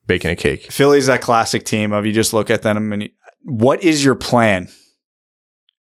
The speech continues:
Speaker 2: Nobody knows. I don't think the, the front office knows. Are we good now? Are we rebuilding? Well, the answer there seems to be neither, which is the worst possible spot to be in.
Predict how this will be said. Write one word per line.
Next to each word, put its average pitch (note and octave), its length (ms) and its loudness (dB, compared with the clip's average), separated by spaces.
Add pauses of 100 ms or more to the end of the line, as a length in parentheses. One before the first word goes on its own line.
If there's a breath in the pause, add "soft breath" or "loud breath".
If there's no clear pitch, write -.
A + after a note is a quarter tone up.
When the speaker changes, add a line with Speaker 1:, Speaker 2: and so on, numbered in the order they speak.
(140)
Speaker 2:
Nobody C#3 520 2
knows. A2+ 280 2
I C3+ 120 2
don't B2+ 220 -4
think B2 320 -4
the, G#2 160 -6 (280)
the A2 100 -6
front A#2+ 280 0
office G2 360 -2
knows. - 360 -12 (960)
Are B2+ 80 4
we C3 100 4
good C3 220 2
now? F3 320 2
Are B2 160 2
we A#2 120 2
rebuilding? C#3+ 800 0
Well, D3+ 260 2
the D3 140 -2
answer E3 240 -2
there B2+ 140 2
seems C3 220 -2
to A#2 60 -6
be G#2+ 120 0
neither, C#3 460 0 (440)
which - 240 -6
is G#2 220 -4
the G2 100 -4
worst G#2+ 440 -4
possible C3+ 520 -2
spot - 380 -2
to - 80 -12
be C3+ 200 -2
in. C#3+ 220 0